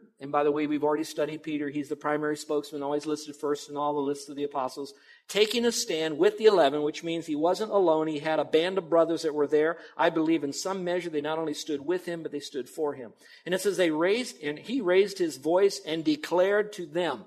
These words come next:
Now, that in itself is a sermon, making sure people can hear you, making sure that what you're declaring is in a language or in a style that they can receive.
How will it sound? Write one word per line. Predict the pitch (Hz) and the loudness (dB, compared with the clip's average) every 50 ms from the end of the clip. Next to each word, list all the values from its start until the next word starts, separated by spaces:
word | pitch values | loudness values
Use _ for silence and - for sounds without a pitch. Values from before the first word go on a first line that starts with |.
| - - - - _ _ _ _ _ _ _ _ | -20 -20 -20 -20 _ _ _ _ _ _ _ _
Now, | 143 147 | -8 2
that | 143 190 220 254 | 4 6 6 6
in | 254 233 | 6 2
itself | 208 - - - 190 185 180 180 | 2 0 2 2 2 2 4 2
is | 175 160 | -2 -4
a | 170 160 | -2 -4
sermon, | - - 175 156 143 131 120 110 113 | -4 -2 -2 -2 -2 -2 -4 -6 -2
making | 147 180 196 190 190 180 | 0 0 0 0 0 -4
sure | - - 175 175 | 0 -2 -2 0
people | - 190 180 - 180 147 | 0 -4 -2 0 -2 -2
can | - 151 131 | 0 -4 -4
hear | 131 131 220 247 247 240 | 0 2 4 6 6 6
you, | 233 220 220 214 | 4 4 2 2
making | 190 190 185 180 180 170 | 2 0 0 0 -2 -6
sure | 160 - 175 | -4 -2 0
that | 160 156 | 0 2
what | 147 156 156 - | 2 2 2 2
you're | 156 143 | 0 -2
declaring | 147 139 - - 175 170 165 165 160 151 | -2 -4 -2 2 2 4 4 4 2 0
is | 147 147 - | 0 -2 -2
in | 160 151 | -2 -4
a | 143 135 | -2 0
language | 139 156 170 185 202 190 190 190 185 165 | 2 2 2 2 2 2 2 2 2 0
or | 147 | -4
in | 139 | -4
a | 139 | -4
style | 135 - - 170 165 175 175 170 170 | -8 -6 -2 0 4 4 6 6 4
that | 160 135 - | 2 -2 -4
they | - 156 160 | -4 -4 -2
can | - 160 | -2 -4
receive. | 151 156 147 - - 170 147 120 104 92 - | -6 -4 -6 -6 -4 -4 -4 -4 -6 -10 -14